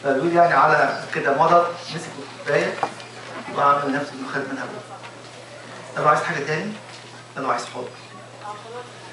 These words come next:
فبيقول برضه على مضض وأنا قرفان، حضنت الراجل ال-، ال-، ال-، شكله مش ولا بد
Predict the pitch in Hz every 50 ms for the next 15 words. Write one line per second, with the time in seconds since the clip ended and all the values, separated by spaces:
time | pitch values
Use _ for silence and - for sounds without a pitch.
0 | - - - - - - - - - - - - - 139 135 175 170 175 180 180
1 | - 139 139 143 143 143 139 139 139 151 156 165 - - 156 151 143 135 127 -
2 | - - - - 143 151 - - - - - - - 147 160 170 - - 143 -
3 | 143 139 139 135 123 117 120 - - - - - - - - - - - - -
4 | - - - - - - - - - - - 160 151 151 151 135 127 123 123 -
5 | 139 127 127 131 135 131 131